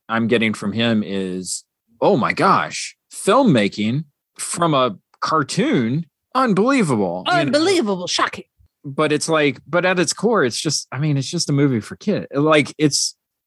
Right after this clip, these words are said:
Speaker 1: it's a kid's movie.
Speaker 2: Well, it's this also a multi-generational way of making content.
Speaker 1: Yeah.
Speaker 2: Right? That you want there to be something that, that parents are gonna stay and be there for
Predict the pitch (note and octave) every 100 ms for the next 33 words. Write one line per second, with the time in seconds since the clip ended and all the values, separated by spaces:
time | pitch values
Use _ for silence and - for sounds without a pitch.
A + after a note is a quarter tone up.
0 | _ D3+ D3 C#3+ A#3+ G#3+ A#2 F2+ - -
1 | G#2 A#2+ _ _ _ _ E4+ D#4+ C4+ C#4+
2 | - F4 E4 D4 C#4 D4 - G#3 F#3+ F#3
3 | E3+ - - F#3 F#3+ F#3 G3 E3 E3 D#3
4 | D#3 D#3 - D#3+ D3 D3 D3 C#3+ C#3 D3
5 | C#3+ C#3+ - C#3+ - D#3+ - _ _ -
6 | F3 D3 - - - _ _ _ _ _
7 | - F2 E2+ F#2 - _ _ _ _ -
8 | G3+ F#3+ F#3+ - G#3 G3+ G#3+ G#3+ G3+ G#3+
9 | G3+ F3+ F#3 - F3+ E3+ F3+ D#3+ E3+ -
10 | F3 E3+ - - F#3+ F#3+ F3 F#3 E3 D3+
11 | - - E3 D#3+ D#3+ D#3 F3 F3 - -